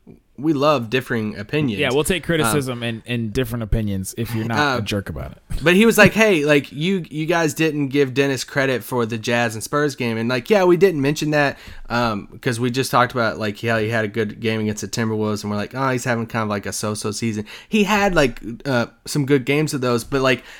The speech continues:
Speaker 1: I still say he's in a funk because, like, it's like his low is, like, really low. And when you, like,
Speaker 2: Yes.
Speaker 1: today when I watched that Lakers game, and, uh, like, there were,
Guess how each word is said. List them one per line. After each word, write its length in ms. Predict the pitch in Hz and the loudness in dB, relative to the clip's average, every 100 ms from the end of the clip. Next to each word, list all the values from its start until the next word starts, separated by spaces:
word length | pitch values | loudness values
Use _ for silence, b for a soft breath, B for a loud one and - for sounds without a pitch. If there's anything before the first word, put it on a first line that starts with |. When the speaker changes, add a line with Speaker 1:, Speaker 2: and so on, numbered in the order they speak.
| B | B
Speaker 1:
I 80 | 156 | -4
still 340 | - - 214 | -2 6 8
say 220 | 214 208 180 | 8 4 4
he's 200 | 165 156 | 4 0
in 120 | 135 | -2
a 60 | |
funk 500 | - - 139 110 - - | -4 0 0 0 -4 -8
because, 380 | 147 139 156 139 | -4 2 4 4
like, 240 | 151 131 - b b b b b b b b b _ _ - | 2 0 -4 b b b b b b b b b _ _ -6
it's 140 | 165 | 2
like 160 | 190 - | 4 8
his 260 | 208 180 | 10 10
low 460 | 143 151 185 208 202 | 8 8 10 10 8
is, 120 | 147 | 8
like, 140 | 147 120 | 4 2
really 380 | 135 165 156 151 | 2 4 4 4
low. 400 | 139 135 113 95 | 6 4 4 0
And 200 | 131 139 | 2 4
when 160 | 151 | 4
you, 160 | 151 123 | 4 2
like, 200 | 139 156 | 2 2
Speaker 2:
Yes. 80 | - | 2
Speaker 1:
today 280 | 147 151 160 | 4 6 6
when 120 | 147 | 6
I 80 | 143 | 6
watched 280 | 143 160 | 6 4
that 160 | 156 120 | 4 4
Lakers 400 | 123 131 151 135 | 2 2 0 0
game, 380 | 156 160 160 156 _ _ _ - | 2 2 0 -4 _ _ _ -6
and, 160 | 143 139 | -2 2
uh, 140 | 127 110 | 0 2
like, 240 | 127 - | 0 2
there 100 | 151 | 6
were, 260 | 156 139 | 6 6